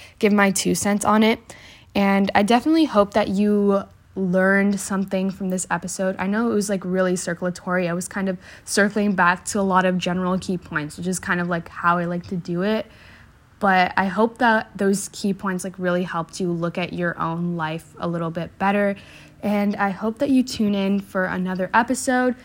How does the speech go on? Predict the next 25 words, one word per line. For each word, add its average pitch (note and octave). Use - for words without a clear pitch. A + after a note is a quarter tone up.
Definitely B3
has G3+
been G#3
a G#3+
while F#3
since G3+
I've F#3+
recorded F3+
a -
podcast A3+
episode, A3
but F#3+
this G#3
is A3
super G3
cool. F#3+
I F3+
always G#3+
just G3+
love F#3+
talking F3+
and G3
expressing G3
my G#3
thoughts. F3+